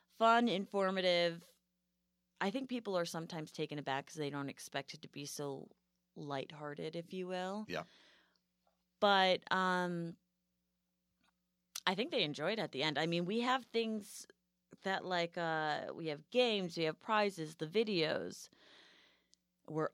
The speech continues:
Speaker 1: always changing it up. We're always adding new stories, taking away stories.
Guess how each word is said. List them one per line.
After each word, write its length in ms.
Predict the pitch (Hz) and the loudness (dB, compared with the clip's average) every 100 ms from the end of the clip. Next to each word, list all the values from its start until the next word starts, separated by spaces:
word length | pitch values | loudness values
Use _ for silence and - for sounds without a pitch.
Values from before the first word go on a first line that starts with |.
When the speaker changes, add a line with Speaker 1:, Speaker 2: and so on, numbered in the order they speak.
| - | 4
Speaker 1:
always 580 | 185 190 175 165 143 - | 8 8 8 6 2 -2
changing 520 | - 147 143 143 135 | 0 0 0 -2 -2
it 100 | 127 | 0
up. 240 | 113 - - | 0 -2 -4
We're 220 | 82 87 | -2 2
always 260 | 147 156 139 | 4 2 0
adding 280 | 139 143 147 | -2 -2 -4
new 120 | 143 | -6
stories, 560 | - 143 139 135 139 | -6 -2 -2 -2 -6
taking 360 | - 143 139 139 | -10 -12 -10 -10
away 240 | 139 151 | -8 -8
stories. 680 | 156 - 160 147 143 139 143 | -10 -10 -10 -8 -10 -10 -12